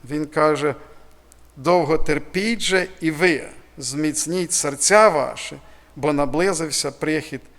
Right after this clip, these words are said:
Господній». А перед тим він каже: «Отож, браття, довго терпіть аж до приходу Господа. Ось чекає рільник дорогоцінного плоду землі, довго терпить за нього,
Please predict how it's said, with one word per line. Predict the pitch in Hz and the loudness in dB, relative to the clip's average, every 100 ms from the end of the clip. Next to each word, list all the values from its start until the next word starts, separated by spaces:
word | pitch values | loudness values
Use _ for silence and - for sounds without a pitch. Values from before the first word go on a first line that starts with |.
| _ _ | _ _
Господній». | 147 135 - 160 139 120 - - - - - - - _ _ | -6 0 0 0 -2 -2 -4 -8 -16 -20 -20 -20 -20 _ _
А | - | -10
перед | 139 139 139 139 | -8 -6 -8 -6
тим | 185 208 | -6 -4
він | 175 156 | -6 -8
каже: | - 135 131 127 131 _ _ - | -4 -4 -4 -10 -14 _ _ -8
«Отож, | 151 151 190 170 | -6 0 0 0
браття, | 143 165 156 - | 2 2 2 0
довго | 135 151 180 151 156 | -4 0 0 0 -2
терпіть | - 131 - 185 233 - - - - | -4 -6 -6 -2 0 0 -2 -10 -8
аж | 147 143 | -6 -4
до | 131 | -6
приходу | 143 170 185 - 151 156 | -2 2 2 0 -4 -2
Господа. | 139 160 143 - - 131 139 - | 2 4 4 2 -4 -8 -10 -2
Ось | 190 220 208 | 2 2 0
чекає | - 185 190 185 175 | -6 -4 0 2 2
рільник | 170 175 180 180 147 | -2 -4 -4 -4 -4
дорогоцінного | 165 156 160 - 170 160 147 147 | -4 -2 -4 -8 -6 -6 -6 -8
плоду | 147 160 151 139 | -6 -4 -4 -6
землі, | 123 143 143 131 135 - - - _ | -6 -6 -6 -8 -12 -20 -20 -20 _
довго | 131 151 135 131 | -2 0 0 -6
терпить | - 151 175 196 190 180 151 | -8 -2 2 2 0 -8 -8
за | 143 | -6
нього, | 156 156 151 139 127 | -4 -4 -6 -6 -10